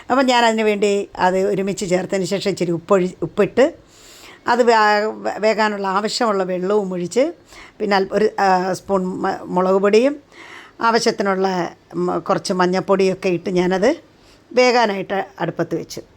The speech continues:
ഇനി നമുക്കതിന് വേണ്ടുന്ന അരപ്പ് കൂട്ടാം. അതിനായിട്ട് തിരികെ വെച്ചിരുന്ന കുറച്ച് തേങ്ങ എടുത്തിട്ടുണ്ട്.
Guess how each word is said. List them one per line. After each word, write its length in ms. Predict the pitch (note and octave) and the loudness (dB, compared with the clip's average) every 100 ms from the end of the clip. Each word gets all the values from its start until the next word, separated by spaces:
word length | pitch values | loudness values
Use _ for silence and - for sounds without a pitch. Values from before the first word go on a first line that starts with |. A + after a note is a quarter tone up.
| - | 0
ഇനി 140 | C#4 | 4
നമുക്കതിന് 440 | C#4+ A3+ A3 G#3 G#3+ | 4 2 0 0 0
വേണ്ടുന്ന 300 | G#3+ G#3+ G#3+ | -4 -2 0
അരപ്പ് 360 | F#3+ G#3 G#3+ | 2 0 -2
കൂട്ടാം. 320 | F#3+ E3+ - - _ _ - - - | -4 -6 -12 -16 _ _ -20 -20 -6
അതിനായിട്ട് 580 | - C4+ A#3+ A#3+ G4 - _ G#3 | 0 2 2 0 -4 -8 _ -2
തിരികെ 180 | G3+ G3+ | 0 -2
വെച്ചിരുന്ന 340 | F3+ G3+ G3+ | 0 0 0
കുറച്ച് 280 | G#3 F#3+ G3 G#3 | 0 -2 -2 2
തേങ്ങ 280 | G3 G3+ | 2 2
എടുത്തിട്ടുണ്ട്. 720 | G#3+ F#3+ F3+ G#3 F#3+ F3+ B3+ | 0 0 -2 0 0 0 -2